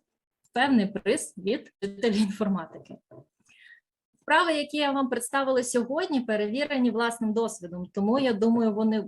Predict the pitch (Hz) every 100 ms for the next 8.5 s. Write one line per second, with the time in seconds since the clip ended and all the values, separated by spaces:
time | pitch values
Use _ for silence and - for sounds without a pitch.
0 | - 208 226 202 196 214 196 - 220 214
1 | 196 214 302 294 214 202 _ _ - 196
2 | 190 175 202 214 220 240 277 269 - 170
3 | 214 208 233 254 226 202 190 - 302 330
4 | 220 214 226 226 - 240 196 202 185 -
5 | - 185 233 339 - 190 202 202 208 208
6 | 226 202 202 202 202 - 202 233 233 196
7 | 175 - 196 190 185 - 254 320 294 247
8 | 240 220 196 175 165